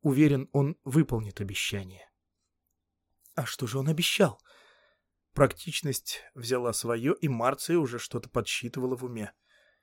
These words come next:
Сегодня он принесёт четыре миллиона сестерцев, чтобы я купил земли в Бавиллах, рядом с нашими. Тогда Гаю обеспечено место в Сенате,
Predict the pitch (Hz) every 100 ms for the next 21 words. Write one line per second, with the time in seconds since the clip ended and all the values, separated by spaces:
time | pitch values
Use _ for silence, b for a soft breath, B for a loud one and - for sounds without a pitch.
0 | b _ - 131 123 151 160 151 131 -
1 | _ 151 143 139 135 127 147 147 - -
2 | - 135 - 151 147 127 113 120 120 117
3 | - - - 143 - 151 139 - b b
4 | b - - 120 120 139 131 123 135 139
5 | - 117 104 131 127 120 110 104 101 98
6 | 95 - - _ 107 123 113 104 - 98
7 | - 101 95 _ _ _ _ _ _ _
8 | _ _ _ _ - 120 131 156 135 135
9 | 139 135 117 - 131 - 120 117 117 -
10 | - 113 110 131 -